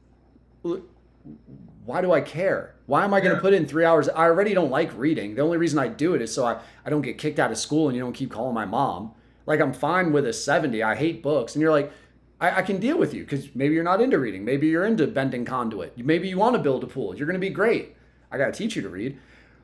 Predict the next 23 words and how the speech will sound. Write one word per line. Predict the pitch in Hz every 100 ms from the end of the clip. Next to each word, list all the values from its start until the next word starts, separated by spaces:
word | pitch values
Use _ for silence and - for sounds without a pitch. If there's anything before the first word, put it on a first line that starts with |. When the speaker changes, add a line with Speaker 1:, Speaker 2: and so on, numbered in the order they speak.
| _ 113
Speaker 1:
But | 170 135
these | 160 170
kids | - 190 254 -
take | - 170 180 151
the |
test, | 131 170 202
and | 139 -
every | 143 185 208
single | 196 202 196 190
one | 220
of |
them | 160 135
has | 160 160
to | 147
take | 170 160
a |
test. | 151 175 143
I | 127
think | 190 202
the |
standard | 139 147 185 175
is, | 113
like, | 117